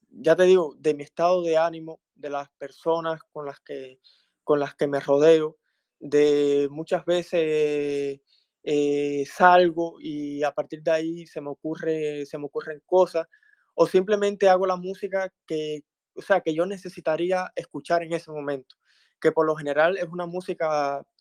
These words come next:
calmada, eh, fusionada con, con cosas de, o sea, con timbres electrónicos y timbres acústicos también. Y, y nada, así va fluyendo, así va, va fluyendo la cosa.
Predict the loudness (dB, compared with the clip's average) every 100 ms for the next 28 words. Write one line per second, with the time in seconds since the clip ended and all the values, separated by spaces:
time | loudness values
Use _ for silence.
0 | _ -4 -2 0 2 4 4 0 _ _
1 | _ _ _ _ -6 -4 -4 -4 -6 -8
2 | -12 -10 -4 -2 -2 -4 -10 -10 -10 -6
3 | -2 0 2 2 2 0 0 -2 -2 2
4 | 2 2 -2 -10 -12 -6 -4 0 0 0
5 | -2 -4 0 0 0 -6 -8 -8 _ _
6 | _ _ -4 0 0 0 2 4 2 0
7 | 0 -2 -4 -8 -8 -4 -4 -4 -14 _
8 | _ _ _ _ -4 0 2 2 0 -2
9 | 0 0 0 -2 -4 -4 -8 -6 2 4
10 | 6 4 2 -4 0 2 4 2 2 2
11 | 2 4 4 2 0 -2 -2 -2 0 2
12 | 2 0 -2 -2 -4 -6 -8 -8 -6 -6
13 | -4 -6 -6 -14